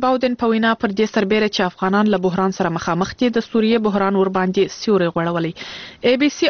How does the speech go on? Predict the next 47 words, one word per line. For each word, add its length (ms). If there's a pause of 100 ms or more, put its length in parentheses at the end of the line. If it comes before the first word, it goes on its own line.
آنلاین 400
لیکي 220
چې 240
د 120
افغانستان 520
اقتصاد 480
اوس 100 (120)
مهال 280
اویا 320
په 120
سل 120
کې 220
پر 160
بهرنیو 420
مرستو 320
ولاړ 340
دی. 60 (500)
د 20 (100)
افغانستان 540
لپاره 320
د 100
ملګرو 320
ملتونو 420
د 140
استازي 420
د 100
مرستیال 440
په 100
وینا، 280
په 120
داسې 240
حال 240
کې 100 (520)
د 100
اتیا 260 (120)
زره 200 (220)
پناه 240
غوښتونکو 500
د 120
ستونزې 320 (100)
حل 260
اسانه 320 (120)
کار 240
نه 120
دی. 80 (300)
نیویارک 320
ټایمز 320